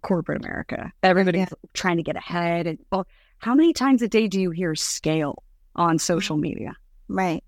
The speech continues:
Speaker 1: We should make it a drinking game. I'd be wasted by nine A M.
Speaker 2: Yeah.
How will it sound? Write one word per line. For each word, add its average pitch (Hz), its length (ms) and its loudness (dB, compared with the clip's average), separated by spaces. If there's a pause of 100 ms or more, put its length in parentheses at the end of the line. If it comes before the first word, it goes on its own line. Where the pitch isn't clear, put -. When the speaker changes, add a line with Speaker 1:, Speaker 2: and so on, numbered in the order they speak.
(240)
Speaker 1:
We 226 100 2
should 269 160 6
make 277 160 6
it 254 80 4
a 190 60 2
drinking 175 500 -2
game. - 400 -10
I'd 196 160 2
be 247 160 2
wasted 185 580 0
by 165 140 2
nine 160 260 0
A 160 140 0
M. 170 220 -4 (460)
Speaker 2:
Yeah. 175 220 -4